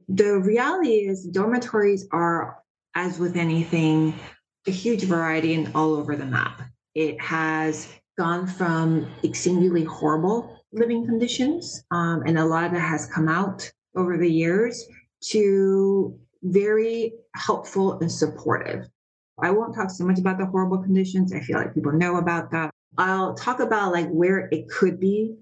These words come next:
helpful and supportive for the, you know, kind of employee.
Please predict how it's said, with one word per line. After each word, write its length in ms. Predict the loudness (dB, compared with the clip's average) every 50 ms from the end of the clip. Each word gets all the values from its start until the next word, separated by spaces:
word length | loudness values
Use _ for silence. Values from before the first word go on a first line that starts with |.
| _ -4
helpful 420 | -4 -4 -4 -4 0 2 2 2
and 140 | 2 0 -2
supportive 760 | 0 0 -2 -2 0 2 2 2 4 4 2 2 0 -2 -2
for 340 | 0 2 2 2 2 2 0 0
the, 420 | 0 0 0 0 0 -2 -2 -2 0 2
you 120 | 2 2
know, 160 | 2 2 0
kind 240 | -2 -2 0 0 0
of 80 | -2 0 0
employee. 800 | 0 0 0 0 0 2 2 2 2 2 2 2 2 0 -2